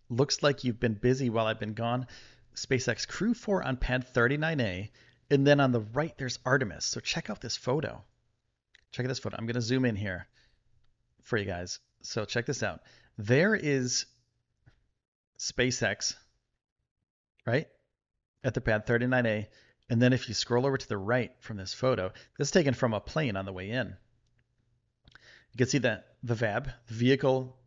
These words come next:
Assembly Building, in the back there. And then you can see the Artemis S L S rocket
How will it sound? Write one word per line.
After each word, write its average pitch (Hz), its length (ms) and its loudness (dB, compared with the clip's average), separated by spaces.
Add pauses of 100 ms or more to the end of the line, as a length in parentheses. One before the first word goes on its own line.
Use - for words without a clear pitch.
Assembly 117 360 0
Building, 120 380 -2
in 131 100 -2
the 120 80 0
back 110 300 -2
there. 110 260 -6 (800)
And 127 140 2
then 156 320 4
you 135 140 -6
can 127 100 0
see 123 220 -4
the 104 120 -6
Artemis 110 540 -4
S 123 220 -6
L 104 160 0
S 123 260 -2
rocket 90 380 -10